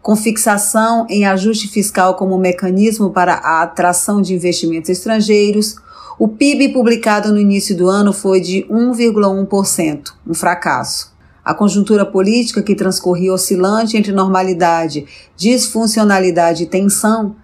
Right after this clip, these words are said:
despontou com a pandemia do novo coronavírus, quando Bolsonaro se colocou em oposição às orientações de autoridades sanitárias mundiais e locais,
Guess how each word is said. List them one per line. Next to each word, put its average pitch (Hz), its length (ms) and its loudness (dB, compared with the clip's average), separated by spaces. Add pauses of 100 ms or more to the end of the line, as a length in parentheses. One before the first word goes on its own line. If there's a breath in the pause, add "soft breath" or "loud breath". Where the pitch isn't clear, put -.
(280 soft breath)
despontou 214 720 2
com 226 120 0
a 220 80 2
pandemia 202 680 0
do 208 140 2
novo 196 300 2
coronavírus, 185 800 0
quando 175 260 -2
Bolsonaro 175 560 0
se 208 120 -4
colocou 202 520 0
em 208 100 0
oposição 185 840 -2 (260 loud breath)
às 202 200 0
orientações 220 720 0
de 220 80 2
autoridades 202 640 0
sanitárias 180 560 0
mundiais 170 400 -2
e 175 40 -6
locais, 180 600 -4